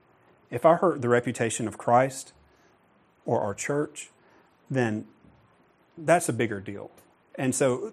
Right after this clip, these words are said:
that's something that we have to be very careful for. That's why he goes through all of this. That's why he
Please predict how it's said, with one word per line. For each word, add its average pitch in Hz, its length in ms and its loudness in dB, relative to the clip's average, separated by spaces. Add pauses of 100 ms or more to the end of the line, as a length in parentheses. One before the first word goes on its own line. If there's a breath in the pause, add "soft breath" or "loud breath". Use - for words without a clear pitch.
that's 147 200 -4
something 185 260 2
that 135 100 2
we 127 140 -4
have - 380 -4
to 156 80 -4
be 131 120 0
very 143 340 0
careful 135 380 -4
for. 104 180 -8
That's 185 260 2
why 202 220 2
he 196 160 -2
goes 160 400 -4
through 151 200 0
all 117 220 -2
of 104 100 -6
this. - 480 -12 (1400 soft breath)
That's 160 200 0
why 208 260 8
he 202 360 -4